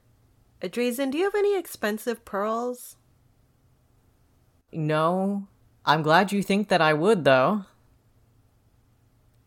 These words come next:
Speaker 1: Why wouldn't you?
Speaker 2: You, do I look like I'm made of money?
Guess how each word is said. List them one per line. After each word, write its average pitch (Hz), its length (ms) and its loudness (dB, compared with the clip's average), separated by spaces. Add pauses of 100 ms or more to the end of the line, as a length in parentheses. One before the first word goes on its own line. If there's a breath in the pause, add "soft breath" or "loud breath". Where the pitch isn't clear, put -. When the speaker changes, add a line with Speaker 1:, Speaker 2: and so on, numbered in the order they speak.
(520)
Speaker 1:
Why 269 260 4
wouldn't 302 600 2
you? 160 420 0 (500)
Speaker 2:
You, 196 100 0
do 247 180 6
I 247 80 8
look 214 160 6
like 170 160 6
I'm 147 120 4
made 131 160 4
of 110 80 -2
money? 117 400 -2